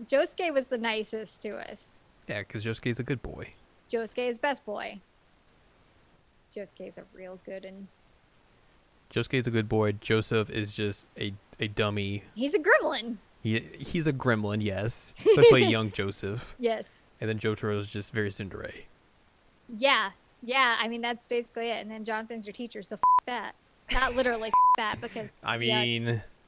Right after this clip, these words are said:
Speaker 1: Um,
Speaker 2: probably possible in that game.
Speaker 1: Probably, but no thank you. Um, we are respectable students. We don't, we don't, we don't do that. We fall asleep on roofs, and we yell about capitalism,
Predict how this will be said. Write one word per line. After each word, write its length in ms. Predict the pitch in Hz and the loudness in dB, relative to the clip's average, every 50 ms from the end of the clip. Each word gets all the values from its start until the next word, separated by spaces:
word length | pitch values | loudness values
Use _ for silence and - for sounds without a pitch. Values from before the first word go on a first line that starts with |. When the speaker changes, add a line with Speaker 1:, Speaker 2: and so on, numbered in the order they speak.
| _ _ - _ _ _ _ _ _ _ _ _ - | _ _ -20 _ _ _ _ _ _ _ _ _ -2
Speaker 1:
Um, 480 | 247 240 240 233 233 226 220 214 220 202 | 0 2 2 2 2 0 -2 -4 -2 2
Speaker 2:
probably 260 | 113 123 143 160 160 | 4 4 6 6 6
possible 380 | - 165 170 170 - - 185 | 6 6 6 6 4 4 2
in 60 | 185 190 | 4 4
that 120 | 196 202 190 | 4 2 4
game. 680 | 240 240 226 196 180 170 170 175 175 180 175 175 175 170 | 2 4 4 4 4 4 4 2 2 0 0 0 0 2
Speaker 1:
Probably, 1120 | 247 415 466 539 605 571 539 494 480 453 466 494 480 453 427 370 349 339 320 311 311 311 | 4 6 6 8 8 6 6 4 2 2 4 4 4 2 0 -2 -2 0 0 0 0 -2
but 280 | 302 285 320 311 294 254 | 0 0 0 0 0 2
no 340 | 294 285 277 285 277 285 294 | 2 2 4 6 6 4 4
thank 360 | 320 311 285 285 311 - 302 | 4 2 0 0 -2 -6 -4
you. 260 | 285 285 320 427 554 - - _ - - - | -2 -2 0 0 -2 -4 -6 _ -14 -8 -4
Um, 580 | 269 269 269 262 262 254 247 247 254 277 269 - _ _ _ _ _ _ - | -2 -2 0 0 -2 -2 -4 -4 -6 -8 -8 -12 _ _ _ _ _ _ -8
we 200 | 247 254 262 254 | -4 0 0 0
are 100 | 254 247 | 0 0
respectable 640 | 240 247 - - - 262 254 - - 247 247 247 247 | -2 -4 -6 -4 -6 -6 -6 -6 -8 -6 -6 -4 -6
students. 560 | - - - 262 262 294 302 302 - - - | -6 -6 -8 -8 -8 -8 -10 -10 -12 -12 -10
We 80 | 262 254 | -8 -8
don't, 300 | 247 240 233 233 226 - | -8 -8 -10 -12 -10 -8
we 120 | 240 247 | -6 -6
don't, 220 | 247 233 226 233 - _ _ _ _ - | -6 -6 -10 -12 -14 _ _ _ _ -12
we 100 | 240 226 | -10 -10
don't 140 | 226 220 208 | -8 -8 -8
do 180 | 226 226 226 | -8 -6 -6
that. 260 | 233 240 247 254 240 - 254 | -6 -4 -4 -6 -6 -6 -8
We 100 | 240 240 | -8 -6
fall 240 | - 240 226 226 | -2 -2 -2 0
asleep 280 | 226 - - 254 247 - | -2 -2 -4 -6 -4 -2
on 320 | 233 220 220 220 220 220 - - 254 | -4 -4 -4 -6 -10 -12 -14 -12 -8
roofs, 440 | 233 262 330 427 427 - - - - | -6 -4 -2 -2 -4 -4 -8 -10 -10
and 600 | - 262 220 214 214 214 214 214 214 214 214 214 | -8 -6 -6 -4 -4 -4 -6 -6 -6 -8 -8 -6
we 320 | 220 220 220 214 220 220 220 | -4 -4 -4 -4 -4 -4 -4
yell 200 | 214 220 226 233 | -2 -2 -2 0
about 200 | 226 240 233 - - | 0 -2 -2 -2 0
capitalism, 840 | 262 269 277 - 311 320 320 320 - 330 330 330 330 339 339 339 | -2 -2 -2 -2 -4 -4 -4 -4 -2 -2 -2 -2 -4 -6 -8 -10